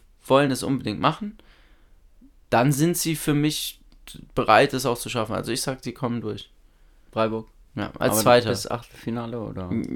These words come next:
Speaker 1: Ja, also arg, also nee, übers Achtelfinale raus sehe ich's jetzt auch nicht. Also mit bisschen Losglück vielleicht, aber
Speaker 2: Ja, das sowieso,
Speaker 1: ich
Speaker 2: also
Speaker 1: denk mal, sie werden,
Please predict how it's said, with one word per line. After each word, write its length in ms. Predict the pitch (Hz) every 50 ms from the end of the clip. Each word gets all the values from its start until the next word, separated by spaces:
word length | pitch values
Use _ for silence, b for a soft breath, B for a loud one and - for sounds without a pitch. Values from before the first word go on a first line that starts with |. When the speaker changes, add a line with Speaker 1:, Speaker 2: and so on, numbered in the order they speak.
| - -
Speaker 1:
Ja, 440 | 85 92 92 90 73 67 69 73 69
also 240 | 60 76 113 117 120
arg, 300 | 92 76 - - - -
also 240 | - - 113 101 98
nee, 400 | 98 101 98 90 - 67 - -
übers 200 | 98 107 104 101
Achtelfinale 500 | 101 90 104 - - - 98 95 95 95
raus 240 | 95 95 98 98 -
sehe 100 | - 104
ich's 100 | 101 -
jetzt 160 | 98 92 -
auch 160 | - - 98 101
nicht. 180 | 104 101 101 B B B B B
Also 180 | B - 123 127
mit 220 | 139 143 139 -
bisschen 300 | - 170 156 - - 143
Losglück 460 | 139 135 151 165 170 165 - 160 147 -
vielleicht, 540 | - - 143 143 135 135 135 135 135 -
aber 260 | 123 117 120 120 117 117 b b b b b b b b b b
Speaker 2:
Ja, 160 | b 151 107 110
das 220 | - 147 139 -
sowieso, 580 | - 120 107 101 98 90 85 98 101 104 98 95
Speaker 1:
ich 80 | 95
Speaker 2:
also 160 | 98 98 95
Speaker 1:
denk 160 | 101 151 160 160
mal, 220 | 156 151 151 135
sie 120 | 135 139
werden, 360 | 135 147 151 156 147 127 127